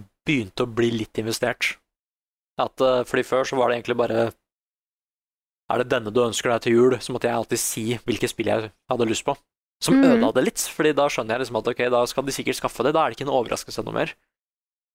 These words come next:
Speaker 1: Men jeg husker da, da de fant et spill for meg som jeg ikke hadde bedt om, fordi de visste at jeg gledet meg til det. Da de skaffa, da de skaffa Pik-, Pikmin to, tror jeg.
Speaker 2: Mm, mm.
Speaker 1: Da skjønte jeg liksom at det, det sa ikke jeg til dere, altså.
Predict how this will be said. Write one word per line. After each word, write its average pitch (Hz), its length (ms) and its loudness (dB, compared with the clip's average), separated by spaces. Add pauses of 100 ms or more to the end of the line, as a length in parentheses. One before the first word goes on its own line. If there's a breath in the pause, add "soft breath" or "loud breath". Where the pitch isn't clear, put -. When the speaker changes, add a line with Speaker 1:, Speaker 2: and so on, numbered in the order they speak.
Speaker 1:
Men 123 80 -2
jeg 131 140 2
husker 123 420 0
da, 123 140 2 (120)
da 127 180 0
de 127 300 -4
fant 127 280 -4
et 123 100 -8
spill 117 260 -4
for - 140 -4
meg 113 160 0
som 131 100 -4
jeg 123 100 -2
ikke 117 120 -2
hadde 117 140 0
bedt 110 180 -2
om, 135 140 -2
fordi 127 180 -4
de 123 140 -2
visste 127 260 -4
at 113 80 -6
jeg 120 220 0
gledet 113 240 2
meg 120 120 0
til 113 140 -4
det. 139 100 -2 (1040)
Da 120 80 -2
de 120 140 2
skaffa, 117 680 0
da 117 100 0
de 113 120 -10
skaffa 127 180 -4
Pik-, 117 240 -6
Pikmin 131 320 -4
to, 139 220 4 (100)
tror 143 160 0
jeg. 135 120 -2 (440)
Speaker 2:
Mm, 339 300 4 (240)
mm. 240 120 4
Speaker 1:
Da 131 160 6
skjønte 120 280 0
jeg 120 80 -2
liksom 117 160 -2
at - 80 -2
det, 127 180 2
det 127 140 -2
sa 98 260 -2
ikke 95 220 -4
jeg 98 140 -4
til 131 100 -12
dere, 110 240 0
altså. 175 160 -10